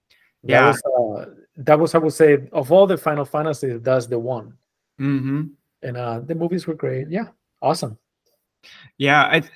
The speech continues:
Speaker 1: I guess it kind of connecting full circle. I think, like, that
Speaker 2: Mm-hmm.
Speaker 1: touches to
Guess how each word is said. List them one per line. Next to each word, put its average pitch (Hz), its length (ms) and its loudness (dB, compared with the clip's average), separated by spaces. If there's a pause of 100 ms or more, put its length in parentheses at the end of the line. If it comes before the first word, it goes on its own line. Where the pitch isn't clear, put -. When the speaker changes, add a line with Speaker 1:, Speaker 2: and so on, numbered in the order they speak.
Speaker 1:
I 160 100 2
guess 175 240 0
it 175 160 -2
kind 160 200 0
of 143 220 -4 (140)
connecting 143 540 -2
full 135 240 -6
circle. 135 380 -4
I 123 100 -2
think, 131 260 -6
like, 127 300 0 (160)
that 143 300 2
Speaker 2:
Mm-hmm. - 20 -18
Speaker 1:
touches 139 460 -6
to 127 440 -2